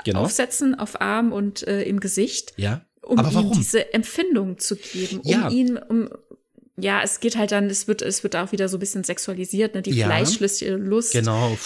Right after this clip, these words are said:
Speaker 2: äh, sie
Speaker 1: Und sie
Speaker 2: pustet
Speaker 1: pustet da
Speaker 2: ihm
Speaker 1: sexy drauf.
Speaker 2: drüber, damit,
Speaker 1: Ja.
Speaker 2: damit er fühlt, wie sich das anfühlt, wenn Haut,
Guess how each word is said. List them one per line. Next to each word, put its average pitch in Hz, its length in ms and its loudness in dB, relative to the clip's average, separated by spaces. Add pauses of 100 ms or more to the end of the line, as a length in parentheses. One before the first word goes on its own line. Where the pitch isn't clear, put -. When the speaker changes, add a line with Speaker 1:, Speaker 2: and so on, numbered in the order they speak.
Speaker 2:
äh, 208 120 2
sie 123 80 2
Speaker 1:
Und 120 100 2
sie - 100 0
Speaker 2:
pustet 240 380 4
Speaker 1:
pustet - 120 -2
da 107 80 4
Speaker 2:
ihm 107 60 6
Speaker 1:
sexy 113 360 0
drauf. 98 180 2
Speaker 2:
drüber, 226 260 4
damit, 208 280 2
Speaker 1:
Ja. 208 220 2
Speaker 2:
damit 202 340 0
er 190 340 0
fühlt, 233 440 0
wie 220 60 0
sich 202 220 0
das - 180 -6
anfühlt, 220 480 0
wenn 196 220 -4
Haut, 208 480 0